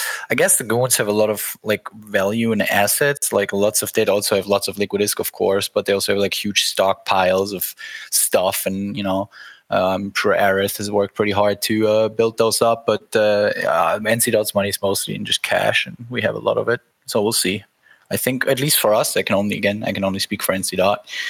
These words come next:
Uh, attrition-wise, we can do this a long, long time, but I definitely can't see other groups in the North, uh, not being able to hold out as long, so it is to be seen.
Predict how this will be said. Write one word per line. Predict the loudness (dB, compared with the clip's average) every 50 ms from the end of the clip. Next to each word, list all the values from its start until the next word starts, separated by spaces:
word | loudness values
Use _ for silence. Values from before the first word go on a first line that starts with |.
| -8 -8 -10 -12 -16 -20 _ _ _
Uh, | 0 2 2 2 2 2 0
attrition-wise, | -2 -2 0 2 2 4 2 2 2 2 2 4 4 4 2 2 0 -2
we | -4 -4
can | -2 -2 -2 -2
do | 0 -2
this | -2 -2 -2 0
a | 2
long, | 2 2 2 2
long | 2 0 0 0
time, | 0 0 2 2 2 0 0 0
but | 0 0 0 0
I | 0 0 0 0 0
definitely | 0 0 0 0 -2 -4 -4
can't | -2 0 0 0 0 0
see | -2 -2 -2 -2 -2 0 0
other | 0 0 0 -2
groups | -2 -2 -2 -2 -2 -2 -2 -2
in | 0
the | 0 2
North, | 2 2 0 0 0 -4 -4 -2
uh, | 0 0 2 2 0
not | 0 0 0 -2 -2
being | -2 -2 -2 0
able | 0 0 0 -2
to | -2 0
hold | 0 0 0 2
out | 2 2 2 2
as | 0 0 0
long, | 0 0 0 0 -2
so | -2 0 0 2 2 0 -2 -6 _ _ -20 -20 -20 -20 -20 _ _ _ _
it | -4 -2 0
is | 0 -2 -2 -6 -6
to | -6 -4 -2
be | 0 -2 -2 -2
seen. | -4 -4 -2 -2 0 0 0 -2